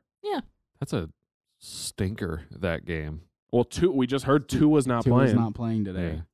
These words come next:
Speaker 4: Yeah.
Speaker 3: Do you still wanna go with
Speaker 4: Does
Speaker 3: that?
Speaker 4: that change anything?
Speaker 2: You know, I hope the
Speaker 1: Yes. <laughs>
Speaker 2: Texans win, make our
Speaker 1: Yes.
Speaker 2: draft pick a little bit better.
Speaker 3: <laughs> All right, and now we have a celebrity in the studio, so we will let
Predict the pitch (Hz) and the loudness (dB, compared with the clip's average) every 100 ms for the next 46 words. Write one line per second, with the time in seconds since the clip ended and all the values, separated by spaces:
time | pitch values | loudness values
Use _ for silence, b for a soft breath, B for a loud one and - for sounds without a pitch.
0 | _ - 110 98 - - 151 151 151 139 | _ -4 -2 -2 -6 2 6 6 4 2
1 | 123 117 123 120 113 120 113 101 92 90 | 2 0 -6 -8 -6 -4 -4 -4 -8 -12
2 | 101 _ _ _ _ _ _ _ - _ | -16 _ _ _ _ _ _ _ -20 _
3 | _ _ _ _ _ _ _ _ _ - | _ _ _ _ _ _ _ _ _ -2
4 | 120 120 123 135 156 190 185 175 143 202 | 2 4 4 4 4 2 4 6 8 8
5 | 151 104 107 120 117 107 110 - _ _ | 6 2 2 4 2 0 -8 -16 _ _
6 | - 110 104 113 104 104 120 - 92 87 | -2 2 4 4 4 2 0 -2 -8 -8
7 | - 85 90 98 113 127 131 107 113 110 | -12 -10 -4 -2 -2 -4 -6 -6 -6 -8
8 | _ _ - - - _ _ _ _ _ | _ _ -16 -16 -18 _ _ _ _ _
9 | _ _ - - - _ - 131 123 107 | _ _ -20 -20 -20 _ -2 4 4 2
10 | 123 123 135 160 147 127 123 117 110 - | 0 2 4 4 4 2 0 -2 -4 -6
11 | 123 117 117 135 127 107 110 113 107 101 | -4 -2 0 2 0 0 -4 -4 -6 -6
12 | - 101 98 101 110 - 107 107 107 110 | -6 -4 -4 -6 -6 -6 -2 0 0 -2
13 | 110 | -4